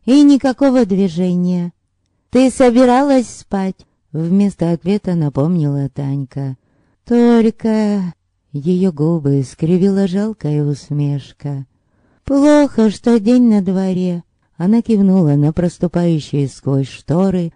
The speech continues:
белые пятна света. "А то б я у тебя швабру взяла и в окно улетела. Не хочу мимо них проходить".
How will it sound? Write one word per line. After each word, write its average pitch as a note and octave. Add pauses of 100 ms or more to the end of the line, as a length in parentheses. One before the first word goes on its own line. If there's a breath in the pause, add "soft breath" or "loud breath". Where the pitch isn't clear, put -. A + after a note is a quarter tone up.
белые D#3+
пятна D3+
света. C#3 (420)
"А C4+
то C#4+
б A#3+
я B3+
у B3
тебя B3
швабру A3
взяла A#3
и A#3
в A3+
окно A#3+
улетела. F3 (260)
Не C#4+
хочу B3+
мимо B3+
них G#3
проходить". F#3+